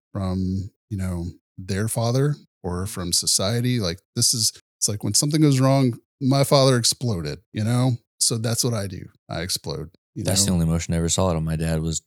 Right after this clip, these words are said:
Speaker 2: limited vulnerability and anger.
Speaker 1: Yeah.
Speaker 2: And that's all I ever understood is what to feel, as well as, like, sadness just growing up and not understanding what to do with that. And it would turn into anger.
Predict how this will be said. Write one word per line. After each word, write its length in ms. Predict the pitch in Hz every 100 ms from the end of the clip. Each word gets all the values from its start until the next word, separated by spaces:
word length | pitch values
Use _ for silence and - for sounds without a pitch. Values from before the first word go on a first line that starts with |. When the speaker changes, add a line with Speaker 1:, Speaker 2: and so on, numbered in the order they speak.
| _ 85
Speaker 2:
limited 320 | 85 82 80
vulnerability 760 | 82 80 80 85 85 82 82 82 _ _
and 480 | 87 82 80 80 78 -
anger. 420 | 92 92 82 78 - _
Speaker 1:
Yeah. 280 | 120 175 143 - _ 82
Speaker 2:
And 180 | 82
that's 200 | 82 -
all 160 | 90 82
I 80 | 78
ever 200 | 80 78
understood 540 | 80 87 - 101 92
is 160 | 85 - _ _
what 160 | 85 -
to 80 |
feel, 540 | - 156 123 87 95 104 - -
as 100 | 87
well 220 | 90 87
as, 120 | 82
like, 140 | 85 -
sadness 460 | - 95 98 87
just 180 | - 82
growing 260 | 90 82 87
up 120 | 92
and 80 | 85
not 140 | 78
understanding 460 | 78 80 85 85 80
what 100 | 80
to 60 | 78
do 160 | 98
with 160 | 85 76
that. 200 | 80 71
And 80 | 78
it 40 | 80
would 100 | -
turn 200 | 98 92
into 220 | 92 62
anger. 320 | 76 73